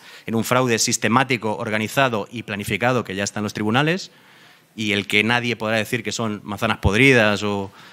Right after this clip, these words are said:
alguien que se le fue la mano o que pasaba por allí. ¿Mm? Es un fraude absolutamente sistemático y planificado.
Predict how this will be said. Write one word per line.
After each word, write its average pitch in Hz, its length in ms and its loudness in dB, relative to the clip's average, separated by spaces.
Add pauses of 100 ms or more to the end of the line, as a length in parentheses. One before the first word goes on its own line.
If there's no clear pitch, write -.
alguien 110 240 0
que 104 80 0
se 110 80 0
le 98 80 2
fue 104 140 0
la 95 80 4
mano 120 300 4
o 107 40 -6
que 104 80 -10
pasaba 107 260 -2
por 113 140 -4
allí. 156 400 0 (460)
¿Mm? 175 320 -4
Es - 160 -8
un 107 100 -4
fraude 123 540 0
absolutamente 113 680 -2 (360)
sistemático 123 580 2
y - 20 -4
planificado. 139 600 -2